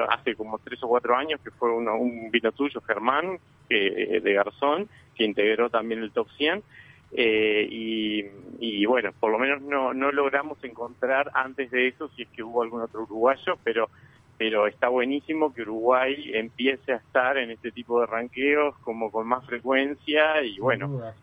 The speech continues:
Speaker 2: sin
Speaker 1: está
Speaker 2: duda.
Speaker 1: bueno. También eso habla de, de que el vino está llegando más, o sea, se está conociendo más Uruguay, el trabajo que,
Speaker 2: Y Tanata,
Speaker 1: que de alguna
Speaker 2: además,
Speaker 1: manera
Speaker 2: ¿no?
Speaker 1: todas las bodegas uruguayas, junto con, bueno, con, con la, el trabajo conjunto de las bodegas, con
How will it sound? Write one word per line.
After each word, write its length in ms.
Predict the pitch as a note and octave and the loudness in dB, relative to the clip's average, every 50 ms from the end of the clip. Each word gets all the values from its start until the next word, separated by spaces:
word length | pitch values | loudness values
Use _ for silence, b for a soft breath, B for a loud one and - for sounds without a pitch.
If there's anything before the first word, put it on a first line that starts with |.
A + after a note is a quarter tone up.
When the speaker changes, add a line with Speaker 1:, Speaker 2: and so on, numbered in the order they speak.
| - _ | -14 _
Speaker 2:
sin 120 | - A#2 B2 | -4 -4 0
Speaker 1:
está 140 | A#2+ B2+ A#2+ | 2 2 2
Speaker 2:
duda. 80 | B2+ | 4
Speaker 1:
bueno. 220 | C3+ C#3 C3 A#2+ A2 | 4 2 2 2 0
También 280 | - A#2+ C3 D3+ E3+ F3+ | 0 2 4 4 4 4
eso 180 | E3 - D#3+ | 2 2 2
habla 320 | D3+ D#3 E3 E3+ E3 D#3+ C#3+ | 4 4 4 4 4 2 2
de, 200 | C3 A#2 A2+ b b b b b _ - | 2 0 -2 b b b b b _ -6
de 140 | A#2 B2 A2+ | -4 -4 -2
que 80 | A2 A2+ | -2 -2
el 80 | A2 | -2
vino 220 | A#2 C3 C#3 C#3+ C#3 | -2 0 0 0 0
está 220 | C3+ - D#3 C#3 - | 0 0 -2 0 0
llegando 400 | - C3 C3 C3+ C#3 C3 B2+ B2+ | 0 2 2 2 2 2 2 2
más, 340 | C3 C#3 D3 D3+ D#3+ E3 D#3+ - _ A#2+ | 4 4 4 4 4 2 0 -4 _ -8
o 80 | A2 | -8
sea, 160 | G2+ - A#2+ | -6 -6 -6
se 100 | G#2 A2 | -8 -8
está 180 | G#2+ - C3 C3 | -4 -2 0 0
conociendo 520 | C3+ C3+ B2+ A#2 - - C3 B2+ C3 C3 | 2 0 -2 -4 -4 -6 -4 -2 0 2
más 160 | C3+ C3 B2+ - - | 2 2 0 0 -4
Uruguay, 640 | - A#2 A#2+ A#2+ B2+ C3+ C#3+ D3 D3+ D3+ D#3 D3 C3 | -4 0 2 4 6 6 6 6 4 2 2 0 0
el 100 | A2 G2+ | -2 -4
trabajo 460 | - A#2+ A#2 A#2+ A#2+ B2 - - B2 | -2 0 2 2 2 2 -2 -4 -6
que, 180 | - - G#2 G2 - | -4 -2 -2 -2 -4
Speaker 2:
Y 80 | B2 G#2+ | -6 -10
Tanata, 320 | - B2 A#2+ - F#3+ - | -10 -8 -6 -4 -2 -2
Speaker 1:
que 60 | - | 0
de 40 | A2 | 0
alguna 200 | A2 A#2+ B2+ B2 | 0 2 2 2
Speaker 2:
además, 140 | A#2+ A#2+ A#2+ | 4 4 4
Speaker 1:
manera 140 | B2+ C3 B2+ | 4 2 2
Speaker 2:
¿no? 80 | C3 C#3+ | 2 2
Speaker 1:
todas 240 | C3+ D3 D3+ D3 C#3+ C#3 | 2 4 4 4 2 0
las 80 | A#2+ | -4
bodegas 300 | B2 B2 B2+ C3 C3+ C3 - - | -6 -4 -2 -2 -2 -2 -4 -10
uruguayas, 720 | A#2 A#2+ B2 B2+ C3+ C#3 C#3 C#3 - D#3 C#3+ C#3+ C#3 C3+ - - - | -16 -10 -2 0 2 2 2 0 0 0 0 2 0 -2 -6 -12 -14
junto 280 | - A#2 A2+ A2 A#2 A2 | -12 -12 -8 -6 -6 -6
con, 280 | G#2 G#2 G#2 G2+ G2+ - | -6 -8 -12 -14 -4 -2
bueno, 260 | A#2+ A#2+ A2+ A2 G2+ | 0 0 0 0 -2
con, 180 | G2+ G2+ G2+ G#2 G2+ F#2+ - G#2 G#2+ - - | -2 -4 -6 -6 -8 -14 -18 -18 -18 -12 0
con 240 | - G#2+ G2+ G2 - - - - - _ - | 2 2 2 2 0 -8 -20 -20 -20 _ -4
la, 340 | G2+ G#2 G#2+ G2+ G2 F2+ - - | 0 2 4 4 4 2 -2 -2
el 280 | - A2 A2 A2 G#2+ - | 0 2 2 2 2 2
trabajo 260 | - A2+ A#2 - B2+ | 2 2 2 2 0
conjunto 580 | B2+ - A#2 A2+ A2+ - - C#3 C#3 C3+ C3+ B2+ | -2 0 0 0 0 -2 -2 0 0 2 4 4
de 60 | B2 | 4
las 140 | A2+ A2+ A2 | 4 2 0
bodegas, 560 | A#2 A#2 A#2+ B2+ C3 C#3 C#3 C3+ B2+ B2+ A#2+ | 2 2 2 4 4 4 4 4 2 0 -2
con 260 | - - A#2+ A2+ G#2 | -4 -4 -2 -2 -2